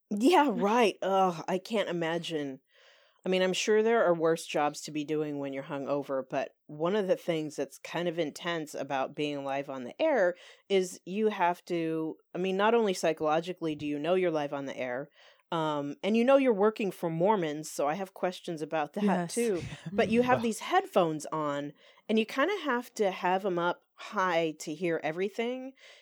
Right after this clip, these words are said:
Speaker 1: And, um, I just, I, I think that would be really unpleasant <laughs> with the hangover
Speaker 3: <laughs>
Speaker 1: going.
Speaker 3: Well,
Speaker 1: That
Speaker 3: maybe
Speaker 1: would
Speaker 3: it
Speaker 1: be really not fun.
Speaker 3: maybe this all took some part in them, uh, getting off the air <laughs> in three
Speaker 1: I
Speaker 3: months later. <laughs>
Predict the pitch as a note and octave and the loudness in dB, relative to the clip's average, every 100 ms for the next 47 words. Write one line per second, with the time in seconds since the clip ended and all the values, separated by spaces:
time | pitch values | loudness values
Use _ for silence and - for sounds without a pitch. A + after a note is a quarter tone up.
0 | _ _ G3+ G3+ F3+ F3 E3 F3 F3 E3+ | _ _ 2 4 4 2 -2 -2 -2 -2
1 | D#3+ D#3 - - - - G3 A3 C4+ - | -4 -8 -12 -20 -18 -2 0 0 -2 -4
2 | - _ - F#3+ - F3+ G#3+ - A#3+ F3+ | -14 _ 0 0 0 -2 -2 -2 -4 0
3 | D#3+ E3 D#3 D#3 C#3+ D3 D3+ D3+ D3+ D3+ | -2 -2 -4 -8 -8 -10 -6 -4 -4 -4
4 | C#3+ C#3 B2+ C3+ - - - - - - | -4 -6 -8 -8 -8 -6 -8 -8 -8 -10
5 | - F3 - E3+ - D3+ B2+ - - C3+ | -6 -6 -2 -4 -2 -8 -8 -10 -10 -12
6 | - A2 - - - - _ - C#3 D3+ | -12 -12 -12 -16 -20 -20 _ 0 2 4
7 | D#3+ E3+ D3+ D3 C3+ C3 B2+ - - - | 6 4 4 -4 -8 -10 -14 -16 -16 -16
8 | - - D3+ D3+ D#3+ D#3 - C#3+ D3 D3+ | -16 -4 0 2 4 2 4 2 2 -2
9 | - C#3+ C3 B2+ C3+ C3 B2+ B2 B2 B2 | -2 -2 -2 2 2 4 2 2 2 2
10 | A#2+ A2+ A#2 A#2 A2+ A#2 C3+ C3+ A#2+ A#2+ | 0 0 0 0 -2 -6 -4 -2 0 -2
11 | A2+ B2 A#2+ - - A#2 A#2+ A2 G2 B2+ | -2 0 0 0 -2 -2 -2 -2 0 2
12 | A3 G3+ C4 A#3+ - A#3 B3+ C4 B3+ B3+ | 6 8 8 6 4 6 6 10 8 8
13 | A#3+ B3 A#3+ C4+ A#3+ G3 G3+ - - - | 4 0 -2 6 6 8 8 8 6 2